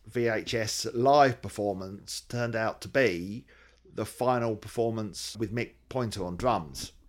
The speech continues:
Now, Mick, in interviews, seems to blame Fish for much of, uh, what went down. Fish obviously blamed Mick Pointer's drumming, but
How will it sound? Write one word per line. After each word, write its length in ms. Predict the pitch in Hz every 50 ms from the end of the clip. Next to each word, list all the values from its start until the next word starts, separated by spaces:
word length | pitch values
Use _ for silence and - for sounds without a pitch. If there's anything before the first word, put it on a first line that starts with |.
| _ _ _ _ _ _ _ _ _ _ _ _ _ -
Now, 200 | 110 110 113 113
Mick, 460 | 113 131 160 156 139 139 - - - - _ _ _ - - - _ _ _ _ _ _ _ _ _ _ -
in 180 | 123 120 113
interviews, 920 | 117 120 117 107 107 98 104 104 104 101 101 98 95 92 - - - - - _ -
seems 420 | - - - 117 107 107 101 -
to 80 | - -
blame 360 | 78 113 107 107 113 110 101
Fish 540 | 87 - - 101 90 82 - - - - - 208 233 - -
for 480 | - - 95 92 92 87 85 80 80 - _ _ _ _ _ _ _ _ _ _ _ _ _ _ _ _ - - _ _ _ _ _ _ _ _ -
much 360 | - 104 101 95 - - -
of, 240 | 92 85 80 76 82
uh, 300 | 82 78 78 78 71 65 69 76
what 180 | 87 95 - -
went 200 | 90 90 80 69
down. 480 | - 98 87 92 90 80 76 80 87 - _ _ _ _ _ _ _ _ _ _ _ _ _ - - - _ _ _
Fish 280 | - - 82 73 -
obviously 280 | 85 78 - - - 78
blamed 360 | - 98 92 90 87 82 80
Mick 140 | 85 - -
Pointer's 320 | - 90 87 73 69 82 78
drumming, 460 | - 110 110 101 85 80 90 123 120 - - _ _ _ _ _ _ - - - _ _ _ _ - _
but 340 | - 123 120 117 - - _